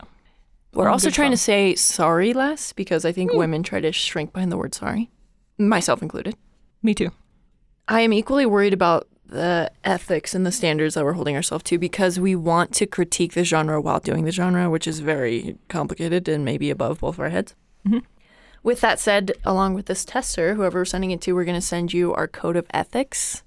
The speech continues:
Speaker 1: because we know that we're gonna be causing harm. Stories do, people do. It's gonna happen. We're gonna try our best to avoid it, obviously, but I'm excited to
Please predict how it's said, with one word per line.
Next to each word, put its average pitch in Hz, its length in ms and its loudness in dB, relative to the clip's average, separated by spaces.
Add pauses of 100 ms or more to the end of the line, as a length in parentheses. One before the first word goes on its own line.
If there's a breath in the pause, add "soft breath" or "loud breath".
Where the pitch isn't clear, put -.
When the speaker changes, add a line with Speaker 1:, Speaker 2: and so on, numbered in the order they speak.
(920 loud breath)
Speaker 1:
because 196 260 0
we 202 120 4
know 202 720 4 (180 loud breath)
that 180 160 4
we're 180 160 4
gonna 165 240 0 (100)
be 151 100 -6
causing 170 360 -2
harm. 175 280 -4 (1000 soft breath)
Stories 170 480 2
do, 160 320 2
people - 300 -2
do. - 440 -6
It's - 220 -8
gonna 151 200 -4
happen. 156 400 -2 (240)
We're 190 120 2
gonna 165 160 2
try 156 240 0
our 135 80 0
best - 260 -4
to 175 80 -4
avoid 151 220 -4
it, 160 100 0
obviously, 156 680 -4
but 165 240 0 (800 loud breath)
I'm 185 180 8
excited 180 560 4
to 170 680 4